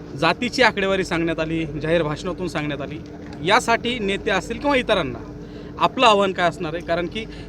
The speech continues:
गावखेड्यामधला जो समाज आहे तो एकच असतो, मात्र या जाहीर भाषणातून जे वाक्य केले जातात त्याच्यामधनं, मधून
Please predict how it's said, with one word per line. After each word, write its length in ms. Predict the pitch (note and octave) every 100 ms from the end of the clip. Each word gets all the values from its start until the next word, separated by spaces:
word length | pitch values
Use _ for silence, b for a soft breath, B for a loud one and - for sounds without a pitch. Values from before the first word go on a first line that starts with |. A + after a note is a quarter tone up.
| - D3
गावखेड्यामधला 760 | F#3 G#3+ B3 C4 A#3+ A3+ A#3
जो 160 | A3 A#3+
समाज 420 | - G3+ G3+ G3+
आहे 180 | G3 G#3
तो 140 | A3
एकच 340 | F#3+ F#3 G3+ F#3+
असतो, 320 | D#3+ - E3+
मात्र 360 | E3+ E3 G3+
या 460 | G3 D#3 D#3 A3 A#3 - B B -
जाहीर 320 | E3+ F3+ B3+
भाषणातून 500 | A3+ A3 A3 G#3+ A3+
जे 80 | G#3
वाक्य 300 | G3 F#3 G3+
केले 260 | G3 F#3 E3+
जातात 300 | D#3 C#3+ C#3+
त्याच्यामधनं, 560 | D#3+ D#3 F#3 F3+ F#3
मधून 400 | F#3 F3 E3 F#3+